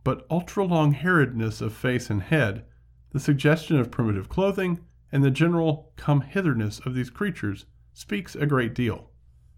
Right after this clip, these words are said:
It is interesting to note, in this matter of a powerful stench exuded by A B S Ms, that when the last of the Mau Mau leaders, Dedan Kimathi, was finally tracked down and captured along with some of his men in Kenya,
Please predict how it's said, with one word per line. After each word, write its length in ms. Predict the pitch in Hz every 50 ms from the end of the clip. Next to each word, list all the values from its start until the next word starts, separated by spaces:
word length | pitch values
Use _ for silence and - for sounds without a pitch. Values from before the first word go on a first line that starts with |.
| _ _ _ _ _
It 220 | - 190 185 - -
is 240 | 233 254 240 -
interesting 540 | - 190 185 - - 170 170 - 151 131 113
to 100 | - -
note, 520 | 117 117 113 107 98 87 85 - - - - _ _ _ _
in 100 | - 123
this 200 | 131 135 131 -
matter 460 | 110 107 117 123 123 123 127 135 131 117
of 80 | 107
a 140 | 110 101 101
powerful 580 | - - - 123 123 123 117 113 - - 110 107
stench 400 | - - - 117 120 120 - -
exuded 460 | - - - 117 117 113 110 104 117
by 160 | 110 104 101
A 220 | 78 104 120 120
B 200 | 110 110 107 107
S 220 | 104 104 - - 147
Ms, 340 | 147 135 110 101 98 - - _ _ _ _ _ _ _ _ _
that 160 | - 156 156
when 140 | 156 180 185
the 80 | 185 165
last 400 | 165 175 190 208 214 214 - 175
of 100 | 160 151
the 100 | 139 127
Mau 300 | 123 123 123 127 143 151
Mau 240 | 139 123 117 117 117
leaders, 560 | 107 120 123 117 104 85 87 110 - - - _ - -
Dedan 440 | 131 117 127 143 156 156 147 127 127
Kimathi, 720 | - - 113 113 123 131 135 135 - 107 95 87 87 - - _ _ _ _ _ _ _
was 200 | - 123 117 -
finally 400 | - - 131 151 180 196 202 190
tracked 380 | - - - 123 110 104 - -
down 300 | 104 95 92 95 104 110
and 140 | 113 113 110
captured 560 | - - 151 151 151 - - 98 - - - -
along 320 | - 120 131 143 147 156
with 100 | 156 147
some 240 | 151 - 135 131 127
of 140 | 113 - -
his 180 | 113 107 107
men 260 | 120 135 151 143 117
in 140 | 107 101 101
Kenya, 540 | 101 - - 190 202 160 113 95 82 104